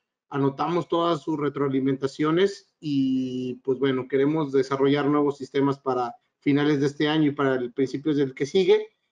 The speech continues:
Entonces, qué mejor que obtener su retroalimentación y su información,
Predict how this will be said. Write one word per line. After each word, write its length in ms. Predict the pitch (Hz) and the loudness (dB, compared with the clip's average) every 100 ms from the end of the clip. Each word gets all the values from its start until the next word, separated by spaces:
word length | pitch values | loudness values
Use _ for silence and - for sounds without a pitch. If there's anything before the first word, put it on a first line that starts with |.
| _ | _
Entonces, 540 | - 143 143 156 139 _ | -8 -4 -2 -2 -4 _
qué 120 | 160 | 0
mejor 400 | 156 151 156 151 | 2 0 -2 -2
que 120 | 143 | -2
obtener 380 | 131 - 131 135 | -2 -2 -2 -2
su 140 | 135 139 | -2 -2
retroalimentación 920 | 135 135 131 135 135 131 - 147 147 | 0 0 0 2 0 -2 -4 -2 0
y 40 | |
su 100 | 143 | 0
información, 720 | 139 135 131 131 131 156 180 | 0 2 0 -2 -2 0 0